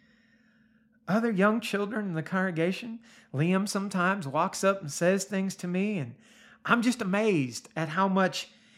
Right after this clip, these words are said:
he picked up from that conversation. I have a mentally retarded daughter that can scripturally pray. Do you know why?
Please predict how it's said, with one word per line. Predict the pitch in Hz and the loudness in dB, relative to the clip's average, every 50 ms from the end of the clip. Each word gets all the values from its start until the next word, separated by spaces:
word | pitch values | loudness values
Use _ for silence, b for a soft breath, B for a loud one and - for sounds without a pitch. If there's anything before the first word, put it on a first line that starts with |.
| b b - | b b -4
he | 196 196 | -2 -2
picked | - - - - 247 247 240 247 - - - | -2 -4 -4 2 2 2 2 2 -8 0 4
up | 190 190 - - - | 6 6 6 4 0
from | 180 175 170 | -4 0 0
that | 170 165 165 | 0 0 0
conversation. | - 190 180 170 - 202 160 139 139 B B B B B B | 0 0 0 2 2 0 0 0 -2 B B B B B B
I | - 226 262 262 | 2 4 4 6
have | 247 254 233 196 | 8 8 8 8
a | 202 160 | 6 2
mentally | 147 147 151 170 196 226 247 233 233 226 208 214 208 | 4 2 2 4 4 4 4 2 -2 0 2 2 2
retarded | 175 175 170 - - - 196 190 185 175 180 156 147 139 | 2 2 0 0 0 0 2 2 4 2 0 -2 -2 2
daughter | 135 147 151 147 135 120 120 107 - - - _ _ _ _ b b b b b b b b b b b b | 4 4 6 6 4 2 0 -6 -10 -16 -20 _ _ _ _ b b b b b b b b b b b b
that | 170 170 190 196 190 | 6 6 6 6 4
can | - 175 160 147 | 0 -4 -2 -2
scripturally | 143 - - - - 190 202 202 196 - - 190 180 175 175 160 | -4 -4 -6 -4 2 2 2 2 2 -2 -4 -2 0 2 2 2
pray. | 160 - - - 160 143 135 127 - - b b b b b b b b b b b b _ _ _ _ _ _ _ - | 0 0 0 2 2 2 2 2 -2 -10 b b b b b b b b b b b b _ _ _ _ _ _ _ -4
Do | 160 | -2
you | 175 | 0
know | 196 214 | 2 2
why? | 214 202 185 180 196 226 254 | 2 2 4 2 2 2 0